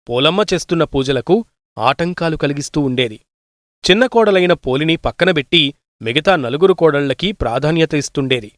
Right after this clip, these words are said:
పోలికి పూజలు, వ్రతాలు చేయడానికి ఖాళీ సమయం లేకుండా ఇంట్లో అన్ని పనులు చేయించేది. అత్తగారు ఎన్ని బాధలను పెడుతున్నా సరే వాటిని అన్నింటినీ పంటి బిగువనే భరిస్తూ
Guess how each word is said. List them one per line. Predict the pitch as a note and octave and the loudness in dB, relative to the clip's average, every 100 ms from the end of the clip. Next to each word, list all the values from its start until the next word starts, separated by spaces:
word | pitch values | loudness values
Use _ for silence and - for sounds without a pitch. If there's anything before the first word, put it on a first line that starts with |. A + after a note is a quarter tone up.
| _ _ A#2+ | _ _ 0
పోలికి | C3+ D3 D3+ | 2 0 -4
పూజలు, | E3+ C3+ D3+ E3+ D#3 | -8 -4 -2 2 0
వ్రతాలు | F3 - B2+ F3 F#3+ G#3 - | 0 -4 -2 2 2 2 -2
చేయడానికి | D3+ C#3 C#3 G3+ | -2 -2 -4 -6
ఖాళీ | F#3+ B2 C3 G3+ | -6 -4 -2 0
సమయం | - D#3+ D3+ C#3 | 0 0 0 0
లేకుండా | B2+ - E3+ E3+ C#3 _ _ _ - | -2 -2 0 0 0 _ _ _ -8
ఇంట్లో | B2+ C#3+ D3+ F3 - | -6 -2 0 0 0
అన్ని | B2 D#3+ | -4 -4
పనులు | E3 D#3+ C#3+ E3+ - | 0 0 2 0 0
చేయించేది. | C#3+ C#3+ - A#2+ G#2 _ _ _ _ _ _ - | -2 0 -2 -4 -8 _ _ _ _ _ _ -4
అత్తగారు | A#2 - D3 D3+ B2 | -2 2 2 2 0
ఎన్ని | A2+ E3+ | -6 -4
బాధలను | D3+ B2+ C3 C#3+ C3+ | -2 -2 0 -2 -2
పెడుతున్నా | B2 A2+ C#3+ B2+ A#2+ | -4 -6 -4 -2 -2
సరే | - D3 D3+ C3+ _ _ - | -2 0 0 -2 _ _ -4
వాటిని | A#2 C3+ - B2+ | -2 0 -2 -4
అన్నింటినీ | A2 D3 F3 D3 C3 C3 | -4 -4 -2 -2 -2 -4
పంటి | - D3+ G3+ F#3+ | -4 -4 -2 -4
బిగువనే | C3 C3+ C#3 C#3 | -2 -2 0 0
భరిస్తూ | A2 A2+ B2+ - G#3 | -2 -8 -8 -2 0